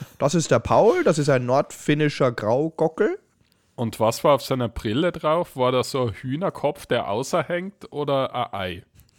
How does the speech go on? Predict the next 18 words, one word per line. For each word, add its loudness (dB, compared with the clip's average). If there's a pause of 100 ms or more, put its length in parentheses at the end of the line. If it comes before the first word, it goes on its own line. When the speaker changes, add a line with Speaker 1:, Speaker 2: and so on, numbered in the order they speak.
(1400)
Speaker 2:
Äh, 4
nein, 2
es -2
war, 6 (120)
sie 0
haben 0
den, -2
den, -2
die, -4
sie -4
haben -2
die 2
Viecher -4
nicht -2
einmal 0
reingebracht. -2 (2250)
Speaker 1:
Ach -4
so. 0